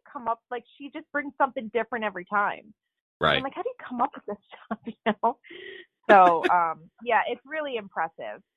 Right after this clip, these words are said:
Speaker 1: I mean, just Bianca and Sasha's match at Mania, like, oh, I watch that back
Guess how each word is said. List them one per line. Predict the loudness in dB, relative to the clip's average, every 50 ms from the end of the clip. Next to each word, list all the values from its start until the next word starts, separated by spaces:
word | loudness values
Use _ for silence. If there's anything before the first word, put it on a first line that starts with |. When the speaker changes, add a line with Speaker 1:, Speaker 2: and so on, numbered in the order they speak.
| _ _ -12
Speaker 1:
I | -12
mean, | -10 -10 -12 -14 -8 -6
just | -6 -6 -6 -8 _ _ _ _
Bianca | -4 0 0 0 0 0 -2 -2 -2 -2 -2 -4
and | -8 -10 -10 -12 -20 _ _
Sasha's | -4 -4 -4 -6 -10 -16 -14
match | -8 -8 -8 -8 -8 -12
at | -16 -16
Mania, | -14 -16 -14 -14 -10 -8 -4 -4 -4 -4
like, | -2 -2 -4 -4 -4 -8 _ _ _ _ _
oh, | 6 6 6 4 2 _ _ _ _ _ _ _ _
I | -10 -8
watch | -4 -4 -6 -6 -6 _
that | -6 -6 -6 -6 -8
back | -8 -8 -8